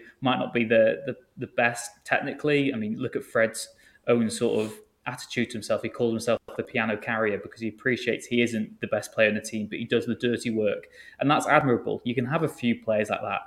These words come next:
but United still have too many. They've still got a squad of players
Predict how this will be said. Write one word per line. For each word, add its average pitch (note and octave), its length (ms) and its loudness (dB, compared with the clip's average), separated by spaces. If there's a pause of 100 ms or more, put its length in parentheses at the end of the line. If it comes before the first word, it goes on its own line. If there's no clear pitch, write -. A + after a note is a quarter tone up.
(180)
but B2+ 80 -2
United C#3 260 4
still B2 300 4
have A#2 160 0
too A2+ 220 -2
many. G2 340 -6
They've B2 140 0
still D3+ 240 6
got - 180 4
a - 40 0
squad C3 340 4
of - 140 2
players A2 460 4